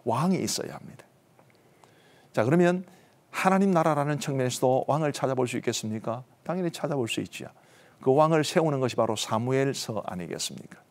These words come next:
자, 여호수아를 지나고 나면 사사기서가 나옵니다. 사사기서는 이스라엘의 굉장히 어두운 역사, 혼란스러운 역사를 말해주는 것입니다마는 그 사사기의 핵심 주제가 뭐냐 하면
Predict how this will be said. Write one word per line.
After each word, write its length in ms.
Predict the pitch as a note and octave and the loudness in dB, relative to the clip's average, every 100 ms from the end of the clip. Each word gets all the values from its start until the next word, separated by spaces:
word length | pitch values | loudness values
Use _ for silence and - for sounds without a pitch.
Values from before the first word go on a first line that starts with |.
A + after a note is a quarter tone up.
| _ - - - | _ -20 -20 -2
자, 140 | C3+ C3 | 0 4
여호수아를 580 | C#3 F#3 F#3 F#3 D#3+ C3 | 6 6 6 4 4 2
지나고 300 | C3+ B2 A#2+ | 0 0 0
나면 320 | A2 A#2 A2+ - - | -2 -2 -4 -6 -14
사사기서가 680 | - D3 C#3+ D#3 C3+ B2 A#2 | -2 -2 0 -2 -2 -4 -6
나옵니다. 480 | F#2+ F#2+ F#2 G#2+ D#3+ - - - - | -6 -6 -4 -4 -4 -12 -20 -20 -6
사사기서는 800 | - D3+ E3 D#3+ D#3 D#3 D#3 - | 0 2 4 2 2 0 -2 -4
이스라엘의 640 | A#2 C#3+ D3+ D3 D3+ D3+ - _ | -2 0 2 0 -2 -4 -12 _
굉장히 400 | D3 F3 F3+ F3+ | -2 0 2 2
어두운 340 | C#3 D3 F3+ D3 | 2 2 2 2
역사, 360 | B2 - G2 - - - | -2 0 -2 -4 -18 0
혼란스러운 680 | F3 F#3 F#3 F#3 E3 D3 B2 | 4 4 4 2 0 0 -2
역사를 320 | A2 B2+ B2 | -2 -2 -2
말해주는 400 | G2 G#2+ A#2+ B2 | -4 -4 -4 -2
것입니다마는 680 | A2 A#2 G#2 G2+ G2 G2 A#2 - - - | -2 -2 -6 -6 -6 -6 -8 -12 -20 -20
그 180 | - E3+ | 2 2
사사기의 720 | F#3+ D3 C#3+ D3+ D3 D3 D3 - - _ _ | 4 2 2 0 2 2 0 -4 -20 _ _
핵심 360 | G#3+ - C4+ A#3+ | -6 0 2 2
주제가 300 | D3 C#3 C#3+ | 2 0 0
뭐냐 240 | A2+ A2+ | -2 -2
하면 380 | G#2+ B2 C3 C3+ | -2 -2 -4 -6